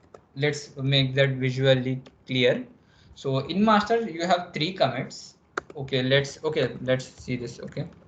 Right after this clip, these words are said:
uh, now I'll create another branch called experiment and hop on to that branch, uh, touch, uh, and also add, uh,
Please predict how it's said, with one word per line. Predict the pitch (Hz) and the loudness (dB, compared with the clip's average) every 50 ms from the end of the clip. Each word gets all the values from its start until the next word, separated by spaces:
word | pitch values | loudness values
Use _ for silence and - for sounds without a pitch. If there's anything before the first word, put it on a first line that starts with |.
| _ _ _ _ - - - - - - - - | _ _ _ _ -20 -20 -20 -20 -20 -20 -12 -8
uh, | 131 123 117 117 117 120 120 123 - - - - - | -4 0 2 2 2 2 0 -2 -6 -12 -14 -14 -6
now | 147 135 139 139 143 | 0 2 4 6 6
I'll | 143 139 139 139 143 | 6 6 6 4 4
create | 143 - 156 143 143 143 | 0 0 0 2 4 4
another | 147 139 135 135 135 139 | 4 6 6 6 6 6
branch | 135 135 135 135 131 131 135 147 151 - - - | 6 6 4 4 4 4 2 0 -2 -6 -8 -4
called | - 135 127 120 120 123 123 127 123 - - | -2 0 0 0 0 -2 -4 -6 -8 -8 -8
experiment | 131 127 - - - 131 127 127 131 131 131 139 156 - - | -8 -8 -6 0 2 2 4 4 4 4 2 2 0 -2 -2
and | 131 131 131 127 127 131 127 - - - | -2 0 2 2 2 0 0 -2 -6 -4
hop | - 123 123 123 - - | -2 0 0 0 0 0
on | 131 127 127 127 131 127 - | 0 2 2 2 0 0 0
to | 139 131 131 | 0 4 6
that | 131 131 127 127 123 123 | 6 6 6 4 0 -2
branch, | 123 127 123 120 120 123 147 175 - - - - - - - - - - - - - - - - - - _ _ _ - - 87 | 0 0 0 0 0 -2 -2 -4 -4 -6 -8 -8 -8 -12 -18 -18 -20 -20 -20 -20 -20 -20 -20 -20 -20 -20 _ _ _ -8 -4 -4
uh, | - 135 120 117 117 117 117 117 117 117 120 - - | -4 -2 -2 0 0 2 2 2 0 0 -2 -6 -4
touch, | - 123 123 123 131 131 - - - - - - - - _ _ - | -2 -2 -2 -2 -4 -6 -8 -8 -8 -8 -8 -12 -18 -20 _ _ -10
uh, | 120 123 123 117 120 117 117 117 - | -8 -6 -6 -6 -4 -4 -4 -4 -4
and | 131 123 123 123 123 | -4 -2 -2 0 0
also | 123 120 120 120 123 123 - - 131 127 127 127 127 127 127 131 131 - - - _ - - - - | 2 2 2 0 -2 -6 -4 -2 0 2 2 4 4 4 4 2 0 -2 -10 -14 _ -12 -12 -10 -6
add, | - 123 117 120 120 120 123 123 123 123 123 123 - - - - - - - - - - - - _ - - - - - - - - - - - - - - _ - - - - - - - - | -6 -2 0 2 2 4 4 4 4 4 0 -4 -8 -12 -14 -16 -16 -16 -10 -10 -10 -10 -10 -16 _ -20 -20 -18 -18 -18 -18 -20 -20 -20 -20 -20 -20 -20 -20 _ -16 -14 -14 -16 -20 -20 -12 -8
uh, | - 123 117 117 113 113 117 | -6 -4 0 2 2 2 2